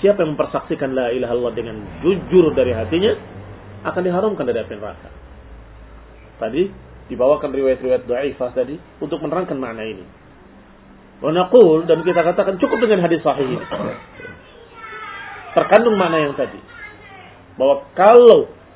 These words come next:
tidak sadiqan min qalbihi, maka tidak diterima. Karena hadis sahih berkata,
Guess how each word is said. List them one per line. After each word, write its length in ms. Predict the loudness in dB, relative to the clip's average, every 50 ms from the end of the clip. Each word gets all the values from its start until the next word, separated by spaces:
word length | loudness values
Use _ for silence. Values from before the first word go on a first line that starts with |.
| -14 -6
tidak 400 | -2 0 4 4 4 4 4 0
sadiqan 560 | 4 6 6 6 6 4 2 4 4 2 2 2
min 240 | -4 -4 -4 -2
qalbihi, 560 | -2 0 0 0 -2 -2 0 0 0 0 -2 -4 -10 -20 -20 -20 -20 _ _ _ -20 -20 -20 -20 _ -12
maka 160 | -12 -8 -8 -4
tidak 180 | -4 -2 -2 0
diterima. 320 | 0 0 -2 -2 -4 -6 -10 -14 -20 -20 -20 _ _ -20 -20 -20 -20 -20 -12 -6 -4
Karena 160 | -2 0 2
hadis 240 | 2 2 2 2 4
sahih 160 | 6 6 6
berkata, 720 | 6 4 2 2 2 2 2 2 0 0 -2 -10 -20 -12